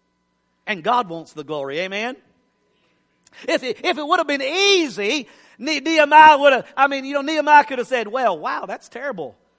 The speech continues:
Uh, man, I hope when y'all get home, things are better. I'll be praying for you." How many times do we do that?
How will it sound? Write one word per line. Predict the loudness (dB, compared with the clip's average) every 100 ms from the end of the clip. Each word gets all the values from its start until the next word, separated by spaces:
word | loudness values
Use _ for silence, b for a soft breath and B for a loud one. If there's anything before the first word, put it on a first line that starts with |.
| _
Uh, | -6 -4 -4 -8 _ _ _ _ _ _
man, | -16 -10
I | -8
hope | -8 -10
when | -12
y'all | -10 -8
get | -10
home, | -10 -14 -14
things | -14 -14 -16
are |
better. | -16 -16 -16 -20 _ _ _ _ _ _ _ _ _ _ _ -8
I'll | -6 -6
be | -6
praying | -8 -10 -10 -12
for | -10 -12
you." | -14 -20 _ _ _ _ _ _ _ _ -4
How | -4
many | -4
times | -4 -4 -4
do | -8
we | -8
do | -8 -10
that? | -12 -14